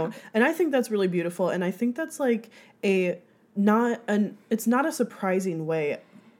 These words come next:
Speaker 2: to me for Namjoon to approach, like,
Speaker 1: Mm-hmm.
Speaker 2: playlist or, like, album making,
Speaker 1: No,
Speaker 2: you know?
Speaker 1: yeah, yeah. When he wrote, when he <clears throat> wrote this,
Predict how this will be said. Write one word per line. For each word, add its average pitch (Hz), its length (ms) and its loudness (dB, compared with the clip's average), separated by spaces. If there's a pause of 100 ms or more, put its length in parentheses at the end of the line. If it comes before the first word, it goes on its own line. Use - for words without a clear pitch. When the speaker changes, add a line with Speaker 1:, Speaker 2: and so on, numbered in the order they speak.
(160)
Speaker 2:
to - 120 -2
me 180 320 -2
for 190 180 -4
Namjoon 165 640 -6
to 160 420 -4
approach, 185 500 -4
like, 170 280 -2 (380)
Speaker 1:
Mm-hmm. 220 320 2
Speaker 2:
playlist 180 480 0
or, 185 160 0
like, 170 220 -2
album 180 600 -4
making, 185 720 -6 (120)
Speaker 1:
No, 214 140 -4
Speaker 2:
you 208 100 4
know? 190 160 0
Speaker 1:
yeah, 196 380 -2 (100)
yeah. 214 420 -6 (640)
When 277 200 2
he 294 140 0
wrote, 294 320 4
when 254 120 -2
he 262 140 0
<clears throat> 240 120 4
wrote 262 300 2 (180)
this, - 360 -6